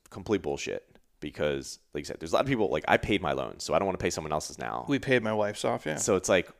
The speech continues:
Speaker 2: Do you
Speaker 1: that's
Speaker 2: retroactively
Speaker 1: one.
Speaker 2: get money back?
Speaker 1: Right. And they, when they asked Elizabeth Warren that, she was like, "Of course not." It's like, well,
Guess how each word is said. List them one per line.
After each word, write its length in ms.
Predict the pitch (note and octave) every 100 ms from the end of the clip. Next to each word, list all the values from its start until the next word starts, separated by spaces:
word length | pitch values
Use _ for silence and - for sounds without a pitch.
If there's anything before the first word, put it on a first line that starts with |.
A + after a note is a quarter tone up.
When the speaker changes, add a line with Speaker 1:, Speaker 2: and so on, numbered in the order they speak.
| -
Speaker 2:
Do 100 | C#3+
you 140 | C#3+
Speaker 1:
that's 200 | A2+ A2+
Speaker 2:
retroactively 340 | C3+ A#2 A#2+ C3
Speaker 1:
one. 100 | B2+
Speaker 2:
get 140 | A#2
money 220 | G#2 G2+
back? 160 | A#2+ C#3+
Speaker 1:
Right. 240 | D3+ E3+ - _ _ _ _ -
And 300 | G#2+ G#2 G2
they, 80 | A#2
when 160 | A2
they 120 | G#2+ E2+
asked 220 | G2 - - _
Elizabeth 320 | F#2 F2 E2+
Warren 260 | F2+ G2+ G#2
that, 160 | G#2 F#2+
she 80 |
was 60 | F2+
like, 100 | D#2+
"Of 120 | -
course 220 | - F3
not." 180 | - C#2+
It's 80 | -
like, 100 | D2+
well, 280 | F#2 E2 D2+